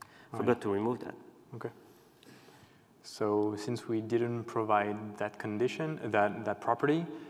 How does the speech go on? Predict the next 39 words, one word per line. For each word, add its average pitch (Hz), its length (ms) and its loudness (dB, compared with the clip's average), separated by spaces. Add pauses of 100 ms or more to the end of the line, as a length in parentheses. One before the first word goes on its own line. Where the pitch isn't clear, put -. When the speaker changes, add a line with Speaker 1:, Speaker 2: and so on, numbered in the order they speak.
(300)
Speaker 1:
our 107 140 4
condition 104 400 -2
should - 180 -14
fail, 151 560 0
and 107 240 -2
we 104 120 0
have 101 240 -4 (280)
a 98 220 -4
nice 95 420 -8
message 95 520 -10 (140)
saying 92 560 -14 (800)
that 98 160 -4
we 98 120 -6
didn't 95 260 -4
provide 95 340 -4
that 98 180 -6
thing. 113 220 -10 (680)
Speaker 2:
Okay. 185 180 -4 (460)
So 135 100 2
it's 127 180 2
a 131 80 8
very 151 340 8
effective 139 560 0
way. 107 200 6
So 107 160 4
not 156 240 8
only, 143 500 4 (220)
um, 107 400 0 (720)
yeah, 107 240 8
we're 120 180 6 (120)
actually 131 260 -2
showcasing 120 600 0
two 123 140 2
things 117 240 -4
at 107 80 -2
the 101 100 -2
same 110 280 -2
Speaker 1:
Yeah. 117 60 6
Speaker 2:
time. 101 160 4